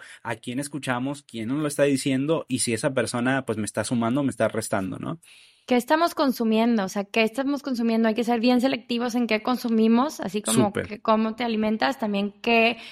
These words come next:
Speaker 2: escuchas, qué ves, qué tipo de mensajes, con qué energía, con qué actitud, porque determinan muchísimo lo que tengas en tu cabeza, en tu mente y, y por ende tu salud, ¿no?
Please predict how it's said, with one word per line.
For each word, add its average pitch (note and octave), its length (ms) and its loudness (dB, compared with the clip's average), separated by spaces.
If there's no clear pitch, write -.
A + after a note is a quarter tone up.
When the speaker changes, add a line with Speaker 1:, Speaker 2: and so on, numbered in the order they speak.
Speaker 2:
escuchas, B3+ 560 -2
qué A#3+ 160 -2
ves, G#3+ 400 2
qué A3 120 -6
tipo A3+ 260 -6
de A#3+ 60 0
mensajes, G#3 960 -2
con G#3+ 220 -6
qué A3 100 -2
energía, A3 560 0
con A3 180 -4
qué G#3 100 -4
actitud, A#3 600 -2
porque A#3 480 0
determinan A3 640 2
muchísimo A#3+ 640 0
lo A#3 140 2
que G#3 120 -2
tengas G#3+ 460 0
en B3+ 140 2
tu A3 100 -4
cabeza, G3 420 0
en A3+ 100 -4
tu G#3+ 100 -6
mente G#3 460 -4
y, G3 400 -2
y F#3 540 -6
por A3 140 -2
ende A3+ 220 0
tu D4 160 -6
salud, C4 400 0
¿no? F#3+ 360 -10